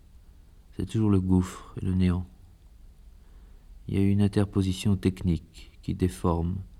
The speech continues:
et annihile ce que l'on a fait. Les critiques de M et de A sont injustes, mais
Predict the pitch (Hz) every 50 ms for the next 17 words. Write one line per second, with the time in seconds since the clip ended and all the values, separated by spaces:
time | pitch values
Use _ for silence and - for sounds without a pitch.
0 | - - - - - - - - - 92 90 90 90 92 92 90 87 92 92 87
1 | 87 - - - - - 80 82 85 82 - - - 98 98 98 - - - -
2 | - - - - - - - - - - - - - - - - - - - -
3 | - - - - - - - - - - - - - - - - - - - -
4 | - - - - - - - - - - - - - - 107 - - 101 - -
5 | 113 110 104 107 98 - 104 101 101 107 107 107 - - 101 90 85 - - -
6 | 101 98 104 107 - - 90 92 95 98 98 92 95 90 87 87 - - - -
7 | - - - - - 87 95 101 101 80